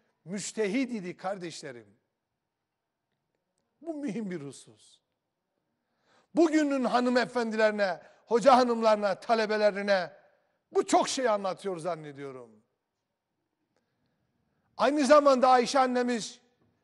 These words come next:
iyi de bir şairdi, iyi de bir şiir ezberleyiciydi aynı zamanda.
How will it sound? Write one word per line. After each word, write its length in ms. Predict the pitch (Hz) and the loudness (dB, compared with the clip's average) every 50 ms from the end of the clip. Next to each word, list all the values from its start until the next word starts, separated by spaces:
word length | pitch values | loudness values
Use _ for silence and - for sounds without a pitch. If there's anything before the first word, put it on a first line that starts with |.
| _ _ _ _ | _ _ _ _
iyi 280 | - 233 269 330 311 254 | -2 2 2 2 4 2
de 160 | 240 220 190 | 0 -2 -2
bir 240 | 196 208 196 170 156 143 _ _ _ _ _ _ _ | -4 -8 -10 -10 -14 _ _ _ _ _ _ _ _
şairdi, 1000 | - - - - 233 226 202 180 220 269 294 269 240 175 190 190 170 143 - _ _ _ _ _ _ _ _ _ _ _ | -20 -14 -6 -2 0 0 0 0 2 0 0 0 -2 -4 -6 -8 -8 -10 -12 _ _ _ _ _ _ _ _ _ _ _
iyi 220 | 214 208 240 247 | -6 -4 -2 0
de 180 | 226 214 190 170 | 0 -2 -2 -4
bir 240 | 196 196 170 139 110 _ _ _ _ | -8 -8 -10 -10 -16 _ _ _ _
şiir 720 | - - - - - 185 214 247 233 302 320 302 269 262 | -20 -16 -14 -12 -12 -12 -10 -2 0 0 0 0 -2 -2
ezberleyiciydi 840 | 233 208 185 165 156 175 165 165 156 156 147 147 139 127 147 139 143 | -4 -4 -4 -4 -4 -4 -4 -4 -4 -6 -10 -10 -12 -14 -14 -10 -10
aynı 220 | 135 135 127 127 | -10 -10 -12 -14
zamanda. 600 | 120 120 127 120 117 113 113 110 110 113 110 110 | -16 -16 -16 -16 -18 -20 -20 _ -20 -20 -20 -20